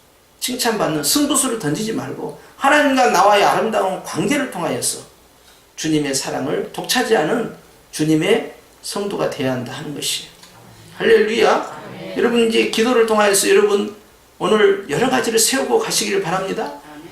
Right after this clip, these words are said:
Speaker 1: 이제 마음부터 시작해서 감정부터 시작해서 생각도 많이 회복을 시켜야 돼요. 그리고 비전을 꿈고 소망을 가지고 내 생각들이요, 바로 주님의 생각이 되고 영의 생각이 되고요. 그리고 주님과 함께하는 생각이 되고요.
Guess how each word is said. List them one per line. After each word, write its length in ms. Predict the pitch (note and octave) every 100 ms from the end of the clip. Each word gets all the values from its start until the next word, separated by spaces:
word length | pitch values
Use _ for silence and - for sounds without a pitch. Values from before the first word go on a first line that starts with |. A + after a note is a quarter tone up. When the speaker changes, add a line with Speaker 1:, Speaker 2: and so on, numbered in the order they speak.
| -
Speaker 1:
이제 140 | A3+
마음부터 580 | D3+ G3 A3 A3 G#3 G#3
시작해서 720 | G3 G#3+ F#3+ G3 - G3+ F#3+
감정부터 580 | - G3+ G#3+ G3+ - F#3+
시작해서 640 | - G3 - - - -
생각도 800 | - C4+ C4+ C#4+ - G4+ - - -
많이 400 | - - B3+ B3
회복을 380 | A3 C4+ D4 A#3+
시켜야 340 | - - G3+ -
돼요. 180 | F3+ - - - - -
그리고 200 | A#3+ -
비전을 420 | A#3+ B3 B3+ A3
꿈고 200 | A3+ A3
소망을 440 | A3 C4 B3+ A3 G3+
가지고 680 | F#3 G#3+ F#3+ A#3+ B3+ - - -
내 460 | - A#3+ B3+ -
생각들이요, 680 | - B3+ B3+ - A#3 A3 G#3+
바로 140 | G#3+ G3+
주님의 320 | A3+ B3 A#3
생각이 400 | A3+ A3+ A3+ G#3
되고 180 | G3+ G3+
영의 220 | G3+ A#3
생각이 400 | A3 A3 A3 G3+
되고요. 340 | G3 G3 G3
그리고 140 | G3+ G#3
주님과 280 | A#3+ A3+
함께하는 400 | A3 A#3+ C4 A#3
생각이 340 | A3 A3 G#3+ G3+
되고요. 400 | G3 G3 G#3 G#3+